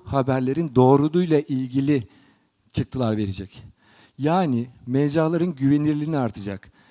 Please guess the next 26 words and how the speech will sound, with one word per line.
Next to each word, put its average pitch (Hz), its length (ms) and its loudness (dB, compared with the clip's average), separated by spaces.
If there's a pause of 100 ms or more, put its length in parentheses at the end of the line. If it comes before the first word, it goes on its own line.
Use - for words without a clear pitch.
(140)
Şimdi 147 200 -8
bu 247 200 6
olduğunu 208 320 4
düşünsenize. 175 560 -4
Şimdi 170 360 -2 (1040)
yeni 196 260 2
nesil 180 260 -2
zaten 170 300 -2
çoktan 185 360 -4
A 156 40 -4
I'ye 151 320 0
daha 160 140 2
fazla 143 240 -4
güvenmeye 139 420 0
başladı. 117 380 0 (1000)
Yaşı 156 320 0
biraz 185 200 0
ileri, 175 420 0
ileri 156 260 2
olanlar 143 460 2
biraz 156 360 0 (240)
mesafeli 139 560 -4
davranıyorlar. 107 640 -4 (460)
Lakin 190 500 -4 (1400)
A - 20 2
I'ın, 170 520 2